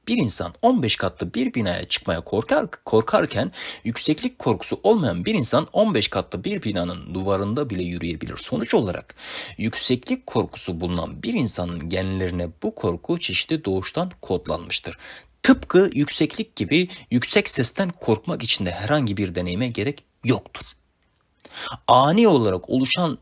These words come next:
bir durum olduğu için canlılarda direkt olarak korku duygusu açığa çıkar ve son olarak yılan korkusu da genlerimize kodlanmış bir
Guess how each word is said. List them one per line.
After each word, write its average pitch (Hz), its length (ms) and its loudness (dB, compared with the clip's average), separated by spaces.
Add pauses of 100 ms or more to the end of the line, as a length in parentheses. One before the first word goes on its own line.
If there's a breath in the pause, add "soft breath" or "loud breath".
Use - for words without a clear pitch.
bir 151 320 0
durum 120 240 0
olduğu 120 340 2
için 90 300 0 (120)
canlılarda 107 640 -2 (100)
direkt 208 300 2
olarak 90 420 -6
korku 110 480 -2
duygusu 92 340 -4
açığa - 280 -6
çıkar 82 340 -6
ve 95 80 -6
son 277 280 -6
olarak - 520 -6 (720 loud breath)
yılan 240 380 6
korkusu - 500 -2
da 78 120 -4 (380)
genlerimize 101 800 0
kodlanmış 104 720 -4
bir 180 180 -2